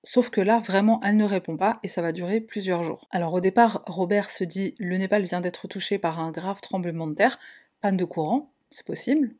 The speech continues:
Et il se passe plusieurs jours pendant lesquels il va se questionner sur pourquoi elle ne répond pas ?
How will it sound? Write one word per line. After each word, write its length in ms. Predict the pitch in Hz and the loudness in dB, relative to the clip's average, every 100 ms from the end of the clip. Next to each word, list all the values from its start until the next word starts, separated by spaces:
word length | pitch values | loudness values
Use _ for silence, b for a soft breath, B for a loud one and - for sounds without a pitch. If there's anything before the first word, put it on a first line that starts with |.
| - | -2
Et 40 | |
il 80 | 208 | 0
se 120 | - | 2
passe 220 | 196 262 | 2 2
plusieurs 440 | - - 208 202 180 | 2 0 2 2 0
jours 180 | 226 - | -2 -2
pendant 220 | 202 180 | -2 -2
lesquels 260 | 165 233 | 0 0
il 100 | 220 | 0
va 120 | 180 196 | 0 -2
se 100 | 185 | -4
questionner 480 | 180 - 160 180 | -4 -4 -4 -2
sur 380 | 220 - 208 - _ _ _ | -2 -4 -6 -6 _ _ _
pourquoi 280 | - - 240 | -4 4 6
elle 60 | |
ne 60 | 214 | 4
répond 320 | 196 196 196 | 2 -2 -4
pas ? 180 | 185 - | -4 -4